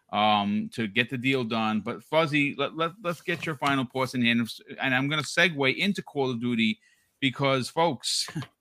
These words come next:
<laughs> uh, it was brought to our attention by several big wigs in the industry, including journalists, that there would not be a new Call of Duty in twenty twenty-three. Well, I'm here to tell you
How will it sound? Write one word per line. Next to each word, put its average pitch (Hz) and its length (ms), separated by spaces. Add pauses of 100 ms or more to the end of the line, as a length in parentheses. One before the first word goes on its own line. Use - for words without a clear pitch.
<laughs> - 400
uh, 113 320
it 139 80
was 143 160
brought 147 280
to 160 120
our 143 160
attention 143 480
by 110 140
several 127 680 (460)
big 151 260
wigs - 600
in 131 140
the 131 180
industry, 135 560
including 139 380
journalists, 135 560
that 120 340 (800)
there 156 180
would 160 180
not 156 360
be 160 140
a 151 40
new 147 220
Call 147 300
of 120 100
Duty 147 280
in 135 80
twenty 139 320
twenty-three. 139 840
Well, 135 200
I'm 143 260
here 147 220
to 147 80
tell 156 320
you 123 340